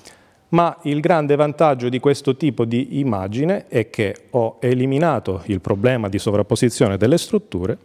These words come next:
e questo da un punto di vista proprio di qualità delle immagini lo vedo anche sotto forma di un aumentato contrasto tra i tessuti molli che prima invece non riuscivo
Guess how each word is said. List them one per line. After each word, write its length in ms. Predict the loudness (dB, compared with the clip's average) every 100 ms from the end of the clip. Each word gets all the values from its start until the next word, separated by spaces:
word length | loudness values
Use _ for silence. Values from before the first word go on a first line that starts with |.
| _ _ -20 -20 -20 -20 _ -2
e 180 | 0 2
questo 380 | 2 2 2
da 80 | 2
un 80 | 2
punto 240 | 0 0
di 80 | 2
vista 240 | 2 0 0
proprio 260 | 2 2
di 80 | 0
qualità 420 | 2 2 4 2
delle 260 | 2 0 0
immagini 480 | 0 -2 -2 -2 0
lo 180 | 0
vedo 400 | 2 2 2 2
anche 480 | 2 0 -4 -2 -2
sotto 320 | 0 -2 -2
forma 340 | 0 0 0 0
di 100 | 0
un 120 | 0
aumentato 560 | 0 0 0 0 0 0
contrasto 840 | 0 0 0 0 0 -2 -4 -2
tra 160 | 0
i 80 | 0
tessuti 460 | -2 -4 -2 -2 0
molli 320 | -2 -2 -2
che 140 | -2
prima 260 | -4 -4 -2
invece 340 | -2 -2 -2
non 120 | -4 -4
riuscivo 500 | -6 -6 -8 -8